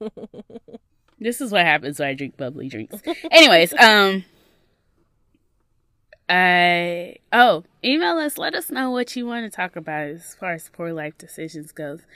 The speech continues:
We are a podcast for the people, so we wanna know what you wanna talk about, and we'll definitely research it and make a whole podcast about you.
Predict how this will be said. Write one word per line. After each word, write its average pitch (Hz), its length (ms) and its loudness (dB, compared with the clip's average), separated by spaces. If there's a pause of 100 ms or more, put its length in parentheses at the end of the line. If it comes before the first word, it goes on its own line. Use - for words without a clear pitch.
(480)
We 247 340 -8
are 165 320 -4
a 143 40 -6
podcast 196 680 -6
for 156 120 -10
the 139 120 -14
people, - 540 -20
so - 280 -10
we 240 140 -6
wanna 233 340 -8
know 214 360 -10 (380)
what 233 220 -4
you 247 80 -8
wanna 202 180 -8
talk 160 300 -14
about, 147 300 -14
and 175 120 -8
we'll 175 160 -6
definitely 160 560 -8
research 139 560 -14
it 135 260 -20
and 135 720 -14
make 123 180 -20
a 120 60 -16
whole 98 180 -16
podcast 220 540 -16
about 156 380 -20
you. 165 100 -16